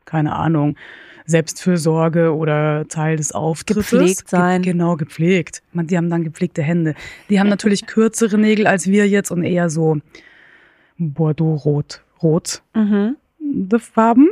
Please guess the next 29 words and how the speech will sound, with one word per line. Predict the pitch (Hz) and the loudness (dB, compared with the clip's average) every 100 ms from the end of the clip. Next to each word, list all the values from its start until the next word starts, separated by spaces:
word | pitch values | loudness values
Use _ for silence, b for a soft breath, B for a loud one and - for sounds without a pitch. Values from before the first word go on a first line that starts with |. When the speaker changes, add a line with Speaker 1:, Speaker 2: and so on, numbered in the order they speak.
| - | 2
Speaker 2:
Oder | 208 208 | 2 4
Nude. | 202 208 220 - - - | 4 4 0 -6 -14 0
Speaker 1:
Nude | 202 202 208 208 175 | 4 6 4 4 2
auch, | 175 - - - | 2 -2 -12 0
ja, | 180 180 160 | 2 4 2
genau. | 190 180 170 | 2 4 2
Oder | 165 165 | 2 0
so | 180 | 0
ein | |
bisschen | 170 - 165 160 | -2 -2 -2 -4
French | - 185 185 - | -2 0 2 0
einfach. | 196 - 214 240 - | -2 0 -2 -2 -6
Speaker 2:
Ja. | 214 B B | -8 B B
Speaker 1:
Und | 214 220 | 2 4
dann | 240 | 4
gibt's | 233 | 2
halt | 202 | 2
Nägel, | 220 220 202 | 4 4 2
wie | 185 | 4
wir | 214 | 4
haben | 220 208 185 | 4 4 2
und | 175 | 2
die | 190 | 2
sind | 185 | 2
halt | 175 170 | 2 0
dann | 165 | -2
fotzig | 180 - 175 156 | -2 -2 -2 0
und | 165 160 160 - - - 160 | 0 0 0 -4 -14 -10 -2
vulgär. | 156 147 143 139 | -2 0 -2 -4